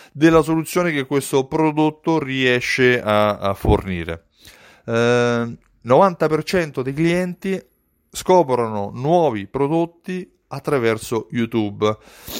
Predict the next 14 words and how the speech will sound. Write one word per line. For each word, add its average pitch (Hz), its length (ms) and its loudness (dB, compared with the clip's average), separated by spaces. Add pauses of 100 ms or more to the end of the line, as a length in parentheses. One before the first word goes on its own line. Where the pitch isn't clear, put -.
(140)
Io 151 160 4
personalmente 139 680 0
faccio 123 300 0
diversi 143 440 -4
video 131 340 -2
su 104 100 -6
YouTube 117 420 2
dove 101 260 2
parlo 120 360 0
delle 107 220 -2
soluzioni 104 560 -4
e 139 160 -6
vedo 170 260 2
che 117 520 -2